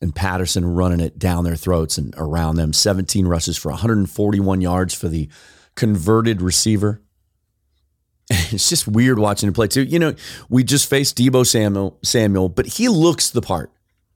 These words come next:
It's weird watching Patterson run. Still wearing that, that receiver number in the eighties. He's, he's a long, lanky, kinda lean, tall, looks like a receiver. It's a weird look,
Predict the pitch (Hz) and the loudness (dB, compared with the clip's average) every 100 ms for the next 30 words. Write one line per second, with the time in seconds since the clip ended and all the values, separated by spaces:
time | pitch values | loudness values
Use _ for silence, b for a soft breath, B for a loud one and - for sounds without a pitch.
0 | _ _ _ _ _ _ _ - 190 - | _ _ _ _ _ _ _ -2 0 2
1 | 131 151 123 113 107 101 104 104 104 95 | 2 4 4 2 0 -2 0 0 0 -2
2 | 87 87 - 175 147 147 139 120 - _ | -2 -2 0 2 4 4 4 2 0 _
3 | _ _ _ _ _ - 104 - - 98 | _ _ _ _ _ -4 -4 -4 -6 -2
4 | 104 - 165 160 127 101 104 120 123 123 | 0 0 0 2 2 2 2 2 2 2
5 | 120 - 101 98 110 117 123 120 110 - | 0 0 0 2 2 2 4 4 2 -4
6 | _ _ _ _ - 104 - 113 113 87 | _ _ _ _ -6 -4 -4 -2 -2 -2
7 | 95 120 147 147 143 139 139 - _ - | 0 0 4 4 4 2 0 -4 _ -8
8 | 95 113 120 139 135 135 135 131 104 117 | -2 0 2 2 0 2 2 2 2 0
9 | 98 95 117 139 139 131 - 117 123 127 | 0 0 4 4 4 2 2 2 2 2
10 | 208 226 226 - 254 240 120 - _ _ | 0 -2 -2 0 0 0 -2 -6 _ _
11 | _ _ _ _ _ _ _ _ _ _ | _ _ _ _ _ _ _ _ _ _
12 | _ - 165 170 180 175 170 156 - | _ -4 -2 2 4 4 4 2 -2